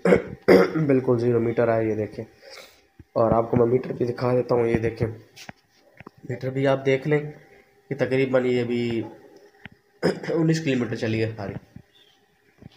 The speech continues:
तो दोस्तों, अ, सबसे पहले जो है मैं, मेरी family की दुआएं थी, मेरी माँ की दुआएं थी, और, अ, अल्हम्दुलिल्लाह मैं भी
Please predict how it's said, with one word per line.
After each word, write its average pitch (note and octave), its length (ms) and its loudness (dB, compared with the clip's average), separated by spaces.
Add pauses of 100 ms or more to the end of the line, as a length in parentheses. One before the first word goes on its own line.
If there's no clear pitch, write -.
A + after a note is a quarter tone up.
(1700)
तो C3 80 -4
दोस्तों, C#3 540 2
अ, B2 360 2
सबसे C3+ 360 -4
पहले C3 400 -2 (260)
जो A#2+ 140 -6
है A#2+ 120 -2
मैं, A#2 420 -4 (220)
मेरी A2+ 220 -4
family A#2 360 -6
की A#2 120 -6
दुआएं A2 400 -4
थी, A#2 180 -8
मेरी A2+ 220 -4
माँ A2 260 -4
की A2+ 140 -6
दुआएं G#2+ 320 -4
थी, A2 220 -12 (540)
और, A2 260 -2
अ, A2 500 -2
अल्हम्दुलिल्लाह A#2 720 -6
मैं A#2+ 240 -6
भी A#2 280 -6